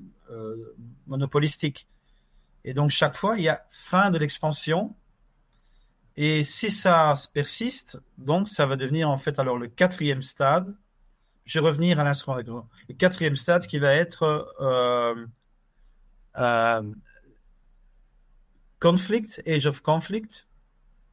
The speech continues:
qui va mener à age of empire, decay and invasion. Donc, je, je, donc, la, donc l'âge de conflit,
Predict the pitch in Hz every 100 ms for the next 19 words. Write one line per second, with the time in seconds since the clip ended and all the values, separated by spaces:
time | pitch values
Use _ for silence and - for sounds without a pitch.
0 | _ _ _ _ - 156 156 156 156 151
1 | 135 113 - 160 143 147 131 139 147 151
2 | 165 196 262 _ _ _ _ _ _ _
3 | _ _ _ _ _ _ _ _ _ _
4 | _ - 127 139 135 156 165 151 143 135
5 | 123 120 110 113 120 127 139 - 113 131
6 | 123 120 120 113 107 120 117 131 - -
7 | 127 120 - 147 170 156 143 160 139 156
8 | 160 220